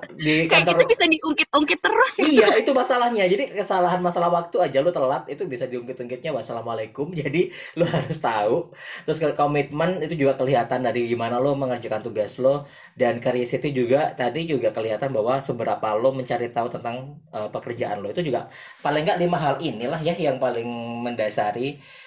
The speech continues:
Speaker 2: Sama
Speaker 1: eh,
Speaker 2: ini sih
Speaker 1: bisa
Speaker 2: menurut gue
Speaker 1: membantu.
Speaker 2: yang penting.
Speaker 1: Mhm.
Speaker 2: Ada menurut gue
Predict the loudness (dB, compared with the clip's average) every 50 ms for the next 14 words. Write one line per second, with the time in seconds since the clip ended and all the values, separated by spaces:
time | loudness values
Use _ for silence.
0 | 0 2 2 4 2 2 2 2 2 4 4 4 2 2 2 0 0 2 2 2
1 | 2 2 0 -2 -4 -4 -6 -6 -8 -6 -4 -2 -2 -2 -2 -4 -6 -12 _ _
2 | -6 -4 -2 -2 -2 0 -2 -2 -2 0 0 2